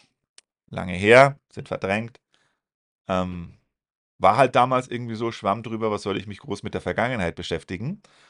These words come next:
Und das ist ein großer Fehler, weil du damit nämlich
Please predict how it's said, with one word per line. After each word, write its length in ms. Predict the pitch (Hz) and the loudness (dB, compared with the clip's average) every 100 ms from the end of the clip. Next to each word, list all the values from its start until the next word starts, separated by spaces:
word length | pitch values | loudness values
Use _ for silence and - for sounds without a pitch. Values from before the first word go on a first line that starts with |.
| _ _ _ _ _ - | _ _ _ _ _ -2
Und 220 | 117 117 | -2 0
das 80 | 131 | -2
ist 40 | |
ein 60 | 139 | -4
großer 360 | 117 139 139 | -2 -2 -2
Fehler, 500 | 107 - 131 175 165 | -4 -4 0 0 0
weil 340 | 104 101 120 143 | 0 2 2 0
du 160 | 139 | -4
damit 380 | 135 104 113 117 | -4 -2 -2 -6
nämlich 460 | 110 107 107 107 | -6 -6 -6 -10